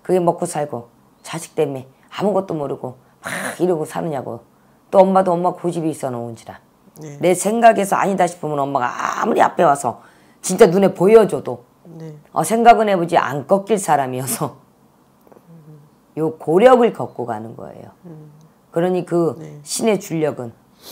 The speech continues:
Speaker 1: 이렇게 가물을 조금, 조금, 조금, 조금. 내가 이런 걸 모시고 빌 수 없으니까 아까 전에도 말했듯이 그렇게
Speaker 2: 네.
Speaker 1: 빌어 가셨으면 좋겠습니다.
Speaker 2: 음, 촛불 켜고.
Speaker 1: 음. 그래서 엄마 이름 석자 성면 사주,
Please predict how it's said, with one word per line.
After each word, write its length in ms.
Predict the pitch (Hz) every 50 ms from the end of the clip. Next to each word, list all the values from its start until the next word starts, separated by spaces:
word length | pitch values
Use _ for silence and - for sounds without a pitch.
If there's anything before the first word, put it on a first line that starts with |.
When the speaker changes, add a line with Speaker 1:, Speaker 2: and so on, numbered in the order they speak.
| - 175
Speaker 1:
이렇게 320 | 175 180 170 175 170 -
가물을 440 | - - 127 143 165 175 160 160 151
조금, 360 | - - 135 - - 156 156
조금, 280 | 160 156 - 143 143 135
조금, 320 | - - - - 117 120
조금. 280 | - - - _ - 117 - _ _ _ _ _ _ _ _ _ _
내가 380 | 151 180 175 196 180 180 180 - -
이런 240 | - 202 190 196 190
걸 100 | 180 175
모시고 380 | 165 160 165 160 - - 156 147
빌 220 | - - 151 151
수 180 | 147 - - 139
없으니까 600 | 127 135 - - 127 120 117 - - 117 123 - - _ _ _
아까 280 | - 180 - 151 147 -
전에도 380 | - 156 147 147 147 127 139
말했듯이 640 | 127 127 123 123 127 127 127 - 120 - - 139 160 -
그렇게 380 | - 127 113 - - - -
Speaker 2:
네. 280 | 170 143 143 143 143 143 139 _ _
Speaker 1:
빌어 260 | - 135 127 113 -
가셨으면 520 | - 120 113 - 117 110 - 127 120 107
좋겠습니다. 680 | - _ _ - 113 - - _ - - 98 101 - - _ -
Speaker 2:
음, 280 | 151 147 147 147 147 147 147 _ _ _ _ _ _ _ -
촛불 340 | - - 190 196 - 160 -
켜고. 220 | - - 160 - _ 185 143 147 160 170 _ _ _ _ -
Speaker 1:
음. 180 | - 98 - - _ _ _ _ _ _ _ _ _ _ _ _ _ _ _ _ _ _ _ _ _ _ _
그래서 300 | - 190 - - 87 71
엄마 260 | 80 117 123 120 113 117 - _ _
이름 220 | 123 120 120 117
석자 280 | 113 117 110 _ 113 117
성면 300 | - 120 117 117 113 110
사주, 360 | - - 120 - - 113